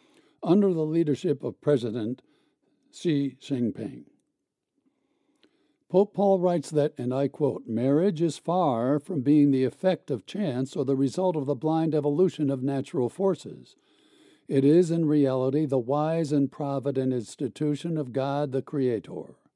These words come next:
But on marriage, as in everything else, the C C P has no regard for the precepts of the moral law.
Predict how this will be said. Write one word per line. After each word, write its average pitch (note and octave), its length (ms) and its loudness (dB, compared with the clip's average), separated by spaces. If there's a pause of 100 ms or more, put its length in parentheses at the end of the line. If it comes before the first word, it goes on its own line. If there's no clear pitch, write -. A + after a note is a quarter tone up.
(960)
But D3+ 120 2
on C#3+ 240 4
marriage, B2+ 440 0
as D3 200 4
in C#3+ 140 4
everything C3+ 440 4
else, C3+ 340 -2
the E3 300 -8 (360)
C D#3+ 260 0
C F3+ 300 2
P E3 260 0
has D#3 260 0
no E3+ 120 2
regard F3 580 2
for - 120 0
the B2 100 0
precepts C#3+ 640 -2
of A2+ 160 -6
the A#2 80 0
moral F2+ 420 -2
law. C#2 300 -8